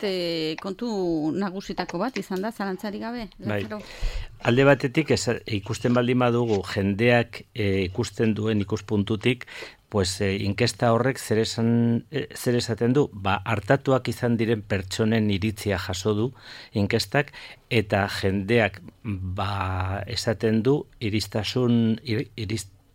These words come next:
Speaker 2: irisgarritasun falta nabaritzen duela edonon, bai a-, asistentzia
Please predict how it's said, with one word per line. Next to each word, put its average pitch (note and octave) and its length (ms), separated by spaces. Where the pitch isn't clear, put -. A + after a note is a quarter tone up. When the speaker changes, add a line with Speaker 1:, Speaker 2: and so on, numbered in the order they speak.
Speaker 2:
irisgarritasun A2 880
falta A#2+ 500
nabaritzen G#2 640
duela A#2+ 420
edonon, F#2+ 640
bai G2 300
a-, G2+ 80
asistentzia G#2+ 840